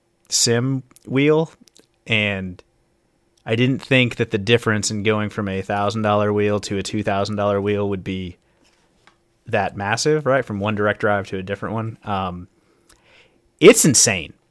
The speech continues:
It is absolutely insane how good that S C two is.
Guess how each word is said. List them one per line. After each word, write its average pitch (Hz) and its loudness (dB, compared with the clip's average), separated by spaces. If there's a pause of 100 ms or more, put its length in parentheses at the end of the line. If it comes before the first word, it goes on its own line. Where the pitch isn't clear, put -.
(480)
It 135 6
is 120 4 (400)
absolutely 113 4
insane 95 -4
how 92 -8
good 90 -8 (360)
that 92 -6 (220)
S 98 -6
C - -8
two 85 -10
is. 80 -12